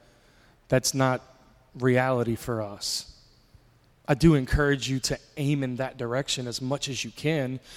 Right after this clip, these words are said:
because you're gonna grow in that. You're gonna get filled in that. That's, that's what is gonna come from within, not the defilement. So let me give y'all some next steps. Check your circle of influence.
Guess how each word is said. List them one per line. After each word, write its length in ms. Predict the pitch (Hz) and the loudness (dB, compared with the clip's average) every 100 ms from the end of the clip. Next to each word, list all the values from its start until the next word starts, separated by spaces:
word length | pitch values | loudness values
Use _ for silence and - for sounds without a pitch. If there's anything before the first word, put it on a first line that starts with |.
| - | -14
because 260 | - 139 113 | -8 -6 -4
you're 80 | 127 | 0
gonna 180 | 139 127 | 0 4
grow 280 | 131 170 | 6 6
in 120 | 151 123 | 4 0
that. 280 | 110 110 | -4 -4
You're 100 | 123 | -4
gonna 220 | 127 135 131 | 0 0 0
get 180 | 143 | -2
filled 460 | - - 160 170 143 | -4 -2 0 0 -2
in 140 | 127 | -4
that. 280 | 117 101 101 - _ _ _ - - - _ _ _ _ - 131 | -4 -6 -10 -20 _ _ _ -20 -20 -20 _ _ _ _ -20 -2
That's, 400 | 123 160 185 - | 2 2 2 -2
that's 600 | - 120 147 190 196 - | -2 2 4 4 2 -2
what 320 | 151 139 139 - | 0 2 2 2
is 180 | 143 123 | -2 0
gonna 220 | 139 127 | -2 -2
come 240 | - 139 | 0 -2
from 180 | 131 131 | -2 -2
within, 520 | 123 117 131 110 101 - _ _ _ _ _ | 0 0 0 -2 -10 -18 _ _ _ _ _
not 240 | 135 147 190 | 0 0 2
the 80 | 170 | 2
defilement. 680 | 143 - 156 151 123 104 - - - _ - - - - _ - - - - - - - _ - - - | 2 2 2 0 -2 -8 -16 -20 -20 _ -20 -20 -20 -20 _ -20 -20 -20 -20 -20 -20 -20 _ -20 -20 -10
So 120 | - | 0
let 40 | 147 | 2
me 60 | |
give 140 | 151 147 | 4 4
y'all 140 | 143 | 4
some 220 | - 135 | 2 0
next 200 | 131 - | 0 -2
steps. 520 | - 113 110 - - - - _ - - - - - _ _ _ _ - - - - - - _ _ - - _ - - - _ _ _ _ _ | -4 -6 -8 -10 -10 -14 -20 _ -20 -20 -20 -20 -20 _ _ _ _ -20 -20 -20 -20 -20 -20 _ _ -20 -20 _ -20 -20 -20 _ _ _ _ _
Check 280 | - 175 - | 6 6 6
your 100 | 170 | 2
circle 380 | - 165 156 143 | 2 2 4 4
of 80 | |
influence. 840 | 135 135 123 120 107 - - - | 4 2 0 -2 -2 -6 -8 -8